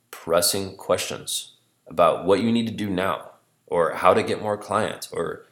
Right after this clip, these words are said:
how to raise your pricing, all right? I'm gonna set up these calls. Again, it's between now and July fifteenth,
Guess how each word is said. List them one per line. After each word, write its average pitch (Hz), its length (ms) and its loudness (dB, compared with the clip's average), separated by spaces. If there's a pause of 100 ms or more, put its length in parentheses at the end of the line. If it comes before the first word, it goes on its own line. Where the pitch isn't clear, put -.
(180)
how 90 200 4
to 107 220 0
raise 92 260 4
your 101 100 0
pricing, 101 460 -2 (720)
all 90 80 2
right? 98 220 0
I'm 90 100 0
gonna 95 160 4
set 107 280 6
up 117 160 4
these 110 180 -4
calls. 87 640 2
Again, 90 280 -2
it's - 260 -12 (500)
between 87 420 -6
now 98 500 0
and 87 160 -8
July 85 460 2
fifteenth, 95 720 -8